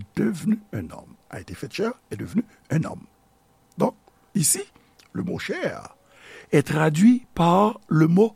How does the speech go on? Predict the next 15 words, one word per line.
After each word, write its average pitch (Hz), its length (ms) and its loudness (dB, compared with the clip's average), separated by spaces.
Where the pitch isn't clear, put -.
òm 190 420 4
nan 143 160 6
Bib 135 240 2
an 165 80 -2
franse 156 160 -4
kouran. - 280 2
Poukwa? 226 460 4
Paske 208 480 2
se 214 160 0
le 180 160 2
sans - 880 -2
ke 185 160 4
se - 240 4
mo 151 240 4
chè 320 320 -4